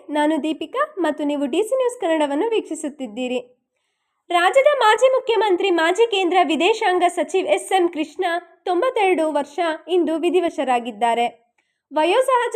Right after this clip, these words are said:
ಅನಾರೋಗ್ಯದಿಂದ ಬಳಲುತ್ತಿದ್ದ ಎಸ್ ಎಂ ಕೃಷ್ಣ ಅವರನ್ನು ನಗರದ ಖಾಸಗಿ ಆಸ್ಪತ್ರೆಗೆ ದಾಖಲಾಗಿಸಿತ್ತು.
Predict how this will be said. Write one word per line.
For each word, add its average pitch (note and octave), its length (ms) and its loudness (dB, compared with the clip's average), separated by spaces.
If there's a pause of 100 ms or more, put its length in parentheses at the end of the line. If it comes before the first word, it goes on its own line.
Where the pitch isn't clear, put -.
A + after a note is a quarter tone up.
ಅನಾರೋಗ್ಯದಿಂದ G4+ 680 2
ಬಳಲುತ್ತಿದ್ದ D#4 580 -2 (140)
ಎಸ್ - 220 -2
ಎಂ B4 140 -2
ಕೃಷ್ಣ F#4 380 -6
ಅವರನ್ನು D#4+ 400 0 (300)
ನಗರದ A4+ 520 0
ಖಾಸಗಿ F#4 460 -2
ಆಸ್ಪತ್ರೆಗೆ F4+ 580 -4
ದಾಖಲಾಗಿಸಿತ್ತು. C4+ 800 -2